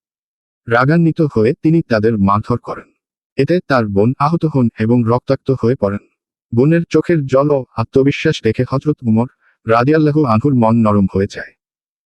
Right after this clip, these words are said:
তিনি শান্ত হয়ে জানতে চান তারা কি পড়ছিলেন। তার বোন তখন সূরা তাহা র কিছু আয়াত তাকে পড়তে দেন। উমর রাদিয়াল্লাহু আনহু যখন কুরআনের আয়াত শুনলেন, তখন তার হৃদয়ে পরিবর্তন আসতে শুরু করল।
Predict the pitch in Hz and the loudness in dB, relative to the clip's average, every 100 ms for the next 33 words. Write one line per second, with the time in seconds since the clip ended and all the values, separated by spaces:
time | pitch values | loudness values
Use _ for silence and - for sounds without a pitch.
0 | _ _ - 143 185 - 156 143 170 131 | _ _ -2 2 2 2 0 0 0 0
1 | 120 127 117 110 120 - 143 180 - _ | -2 0 0 0 -2 -2 -2 -2 -6 _
2 | - 113 120 120 - - 113 104 _ _ | -4 -2 0 -2 -4 -8 -10 -14 _ _
3 | _ _ _ 143 139 131 139 151 143 - | _ _ _ 0 0 2 0 2 0 0
4 | 156 - - 143 147 107 110 - _ - | -2 -2 -2 0 0 -2 -4 -8 _ -4
5 | 120 127 156 - 156 110 101 - 131 151 | -2 0 -2 -2 0 0 -2 -4 -4 -2
6 | 143 98 - - 101 - _ _ _ _ | -2 -4 -4 -6 -6 -10 _ _ _ _
7 | _ _ - 139 151 147 151 _ _ - | _ _ -4 0 2 0 -4 _ _ -2
8 | 104 135 180 180 170 143 123 139 131 120 | 0 2 2 2 0 0 0 0 0 0
9 | 151 147 135 120 123 131 - - 117 120 | 0 -2 0 0 0 -2 -4 -2 0 -2
10 | - 139 110 113 196 _ _ - 135 160 | -4 -2 0 0 -2 _ _ -4 -2 0
11 | 156 147 139 139 151 151 - 113 113 113 | -2 0 0 0 0 0 0 0 2 0
12 | 123 156 - 110 - 139 - 107 107 104 | 0 -4 -2 -6 -4 -6 -4 -4 -2 -2
13 | 104 | -6